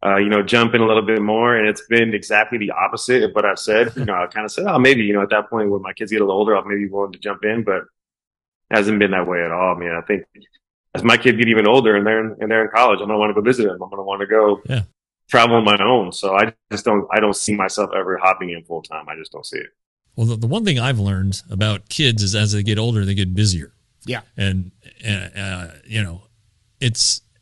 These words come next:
Speaker 2: we, I gue-, I guess we weren't really prepared for it. And me and my wife, 'cause my,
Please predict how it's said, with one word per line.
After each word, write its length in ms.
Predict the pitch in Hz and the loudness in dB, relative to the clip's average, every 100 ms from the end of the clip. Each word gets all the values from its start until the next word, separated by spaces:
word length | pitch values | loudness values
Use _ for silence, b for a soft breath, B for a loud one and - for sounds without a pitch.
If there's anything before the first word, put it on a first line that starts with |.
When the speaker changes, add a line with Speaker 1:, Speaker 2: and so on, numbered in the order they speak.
| _ | _
Speaker 2:
we, 240 | - 120 123 | -4 -2 -2
I 140 | 101 | -2
gue-, 160 | 117 127 | -2 -2
I 80 | 113 | 0
guess 240 | 135 143 | 0 2
we 80 | 117 | 0
weren't 220 | 107 107 | 0 0
really 200 | 98 95 | -2 -4
prepared 460 | 87 85 - 90 131 | -6 -10 -8 -6 -8
for 280 | - - 78 | -12 -20 _
it. 40 | |
And 560 | 92 98 92 95 95 98 | -4 -2 -4 -8 -10 -4
me 140 | 101 | -2
and 100 | 98 | 0
my 120 | 90 | -2
wife, 240 | 87 107 98 | -2 -4 -4
'cause 120 | 92 | -4
my, 160 | 95 | -4